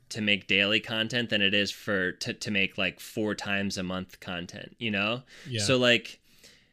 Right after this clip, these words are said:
Speaker 1: it just, you, when I told myself I was gonna do it, I just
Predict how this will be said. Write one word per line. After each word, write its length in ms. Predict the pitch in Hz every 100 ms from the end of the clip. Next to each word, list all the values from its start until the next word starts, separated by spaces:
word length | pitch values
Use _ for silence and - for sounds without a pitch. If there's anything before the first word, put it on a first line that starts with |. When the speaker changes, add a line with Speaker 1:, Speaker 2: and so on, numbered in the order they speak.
| _ _
Speaker 1:
it 300 | - 127 -
just, 260 | 143 165 -
you, 300 | 139 143 135 _ _ _
when 200 | 131 139
I 180 | 139 135
told 340 | 113 - 139
myself 640 | 151 151 - 147 139 - - -
I 140 | 120
was 200 | 120 120
gonna 280 | 104 123 117
do 340 | 107 113 123 107
it, 280 | 95 - - -
I 200 | 98 98
just 680 | 98 110 104 - - -